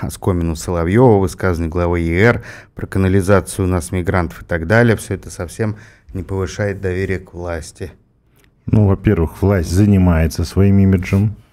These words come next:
Speaker 2: очень много денег тратит на продвижение себя, но вот эти высказывания, они не приводят к какому-то отторжению. Просто это такая, ну, как бы поток пропаганды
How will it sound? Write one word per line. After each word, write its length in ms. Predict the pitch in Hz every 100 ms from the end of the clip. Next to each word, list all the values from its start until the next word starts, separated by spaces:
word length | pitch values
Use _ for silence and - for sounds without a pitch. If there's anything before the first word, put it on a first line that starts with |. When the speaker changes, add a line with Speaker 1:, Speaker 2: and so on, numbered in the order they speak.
| - - _ _ _
Speaker 2:
очень 360 | - 113 - 92
много 440 | 90 101 101 85
денег 400 | 82 87 85 87
тратит 460 | - 92 90 - 98
на 80 | 95
продвижение 640 | 92 85 92 90 92 87
себя, 440 | 87 - 85 87 80 - - -
но 360 | 101 92 76
вот 220 | 67 85 117
эти 160 | 113
высказывания, 680 | 107 101 151 135 95 87 90
они 400 | 92 110 127 123 - - -
не 220 | 104 113
приводят 640 | 117 98 92 131 117 92 - -
к 300 | - 110 98
какому-то 640 | 87 - 110 101 - 92
отторжению. 880 | 87 - 101 92 92 95 78 71 67 -
Просто 320 | 82 - 113
это 180 | - 82
такая, 460 | 90 - 90 80
ну, 100 | 92
как 220 | - 87
бы 200 | 80 85 73 - _ _ _ - -
поток 320 | - - - -
пропаганды 640 | 101 120 139 185 143